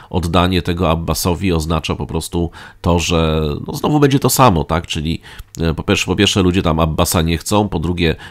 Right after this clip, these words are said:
nawet jeżeli to nie będzie Hamas, to jakaś inna organizacja, która po prostu wyrzuci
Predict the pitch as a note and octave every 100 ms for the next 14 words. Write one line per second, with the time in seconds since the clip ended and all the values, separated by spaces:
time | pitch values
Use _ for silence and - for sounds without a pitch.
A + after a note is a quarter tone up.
0 | - F2 F2 E2+ E2 E2+ F2 F2 E2+ E2+
1 | - F2 F2 - D#2+ F2 - F2+ F2 E2+
2 | E2+ E2 D#2+ D#2+ - F2+ - E2 E2 D2+
3 | F2 D#2 E2+ - - D2